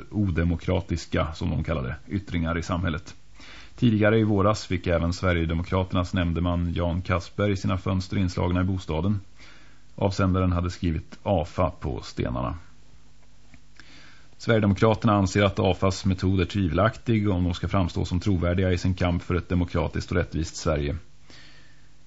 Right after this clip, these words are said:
Inte nog med att gärningsmännen arbetar för att indirekt bryta mot grundlagen som berättigar medborgare mötesfrihet.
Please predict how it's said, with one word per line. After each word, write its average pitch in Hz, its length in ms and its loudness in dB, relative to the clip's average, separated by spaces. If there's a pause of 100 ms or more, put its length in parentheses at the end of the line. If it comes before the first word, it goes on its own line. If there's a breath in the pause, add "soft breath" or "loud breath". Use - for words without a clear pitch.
(140)
Inte 110 240 6
nog 110 180 8
med 104 100 6
att 101 80 0
gärningsmännen 101 680 6
arbetar 95 640 2
för 90 160 -2
att 87 200 0
indirekt 98 480 2
bryta 92 420 2
mot 95 180 2
grundlagen 98 680 2
som 87 280 -2
berättigar 87 440 0
medborgare 87 640 2
mötesfrihet. 90 960 0